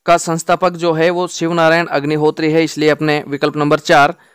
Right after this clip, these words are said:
सही हो जाता है, विकल्प नंबर चार। चलिए चलते हैं अगले प्रश्न की तरफ। दोस्तों, अगला प्रश्न है, प्रश्न नंबर छः,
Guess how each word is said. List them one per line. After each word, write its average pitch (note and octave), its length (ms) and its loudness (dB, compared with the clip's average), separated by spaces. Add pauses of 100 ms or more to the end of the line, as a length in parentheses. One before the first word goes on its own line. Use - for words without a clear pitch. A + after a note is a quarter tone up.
(220)
सही E3+ 200 0
हो F3+ 140 2
जाता E3+ 260 2
है, E3+ 100 2
विकल्प E3 280 -4
नंबर D#3+ 200 0
चार। D#3+ 300 2
चलिए D#3+ 300 0
चलते E3 280 -2
हैं F3 200 0
अगले D#3 180 0
प्रश्न E3 300 -4
की E3+ 120 -4
तरफ। D#3 300 0
दोस्तों, D3+ 320 -2
अगला D#3 180 2
प्रश्न D#3 280 -4
है, E3 120 -2
प्रश्न D#3+ 380 -2
नंबर D#3 220 0
छः, E3 280 0